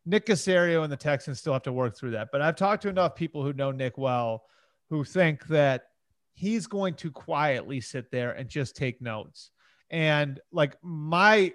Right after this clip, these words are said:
feeling right now is that he's still locked in on trying to convince Deshaun to, to, to, to come back in the fold, to give the new guys a chance, all of that.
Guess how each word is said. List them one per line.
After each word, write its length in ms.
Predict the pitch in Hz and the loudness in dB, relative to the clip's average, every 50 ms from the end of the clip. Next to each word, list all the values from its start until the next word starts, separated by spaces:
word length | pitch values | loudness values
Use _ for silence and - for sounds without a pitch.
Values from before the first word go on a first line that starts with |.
| - | -6
feeling 420 | - - - 180 175 175 175 170 165 | -10 -2 0 2 4 4 2 2 0
right 220 | 165 165 165 156 | 0 0 0 -2
now 240 | 160 160 160 160 156 | -2 0 2 2 2
is 160 | 147 127 110 | 2 2 0
that 140 | 151 139 120 | -2 -2 0
he's 200 | 127 147 139 - | 0 0 -2 -2
still 260 | - - 175 160 151 | -2 0 0 0 2
locked 340 | 147 147 143 143 143 - - | 4 4 4 4 2 0 -4
in 80 | 156 147 | -6 -6
on 140 | 139 131 120 | -6 -6 -8
trying 340 | - - 143 139 135 139 | -6 -6 -4 -4 -4 -4
to 60 | 135 135 | -6 -6
convince 400 | - 135 123 123 131 127 120 - | -8 -8 -6 -6 -6 -8 -8 -10
Deshaun 680 | 147 131 - - 135 131 131 127 127 131 131 127 139 170 _ 170 151 _ | -12 -12 -10 -8 -6 -6 -4 -4 -6 -6 -8 -10 -14 -18 _ -20 -20 _
to, 120 | - 156 135 - _ | -8 -8 -8 -8 _
to, 140 | - 143 123 - _ _ _ _ - | -6 -6 -6 -6 _ _ _ _ 0
to, 400 | - 135 123 123 123 123 120 - _ _ _ _ _ _ _ _ _ _ _ 165 | 2 2 4 2 2 0 -4 -6 _ _ _ _ _ _ _ _ _ _ _ -12
to 80 | 160 | -10
come 200 | - - 180 185 | 0 2 4 6
back 180 | 180 185 180 170 | 8 8 6 6
in 60 | 175 | 4
the 100 | 170 151 | 0 -2
fold, 540 | - - 175 165 165 165 165 165 156 143 127 | 4 6 8 8 10 10 8 6 4 0 -2
to 100 | 151 147 | -4 -4
give 260 | 127 123 165 170 147 | 2 4 4 4 6
the 80 | 170 165 | 4 2
new 140 | 165 165 | 2 2
guys 280 | 151 160 156 156 151 139 | 2 4 4 4 2 0
a 60 | 143 | -4
chance, 380 | 135 - - 151 147 143 131 - | -8 -8 -6 -4 -4 -4 -2 0
all 220 | 147 143 139 135 | 2 2 2 2
of 60 | 120 | 0
that. 280 | 117 117 110 107 104 - | -2 -6 -8 -8 -12 -14